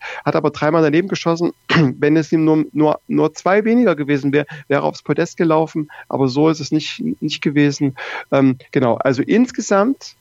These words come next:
wie das auch bei den Frauen ist, mannschaftlich eine gute Leistung. Für ganz vorne reicht's dann eben nur für einen, aber das war gestern Arndt Pfeiffer und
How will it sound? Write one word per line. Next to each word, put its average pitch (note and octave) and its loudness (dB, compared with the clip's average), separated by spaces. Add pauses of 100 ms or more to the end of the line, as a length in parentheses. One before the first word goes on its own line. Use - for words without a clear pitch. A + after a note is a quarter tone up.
(180)
wie D3+ 0
das D3+ -2
auch C3 -4
bei C#3+ -2
den C3+ 0
Frauen E3+ -2
ist, G#3+ -8
mannschaftlich E3 -2
eine C3+ 2
gute G#3+ 0
Leistung. E3 0 (420)
Für C#3+ -2
ganz C#3+ -2
vorne D#3 0
reicht's D3 -2
dann C#3 -2
eben C#3 0 (160)
nur F3 2
für - -4
einen, E3 0 (220)
aber C3+ 0
das C3 -4
war C#3 2
gestern C#3+ -4
Arndt C3 -4
Pfeiffer C3 -2
und B2 -6